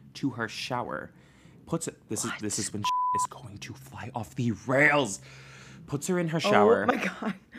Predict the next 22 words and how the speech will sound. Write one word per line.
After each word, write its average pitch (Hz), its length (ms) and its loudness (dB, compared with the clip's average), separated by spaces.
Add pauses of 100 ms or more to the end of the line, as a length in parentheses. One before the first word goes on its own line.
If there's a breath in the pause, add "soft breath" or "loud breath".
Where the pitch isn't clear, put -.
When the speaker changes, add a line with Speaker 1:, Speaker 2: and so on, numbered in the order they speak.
(140)
Speaker 1:
Oh 110 80 0
my 107 120 -2
God. 98 380 -4
Puts - 180 -4
her 190 80 2
in 175 60 2
the 170 80 -2
shower 104 480 2 (200)
and 104 300 0 (120)
takes 143 220 0
off 165 120 -4
her 185 100 -2
clothes, 98 540 -4 (320 loud breath)
starts - 360 -2
bathing 120 720 -2
her, - 340 -12 (640)
and 107 160 -8
then 110 140 -2
starts 110 300 -6
trimming 151 460 -6
her 113 160 -4
fingernails. - 880 -8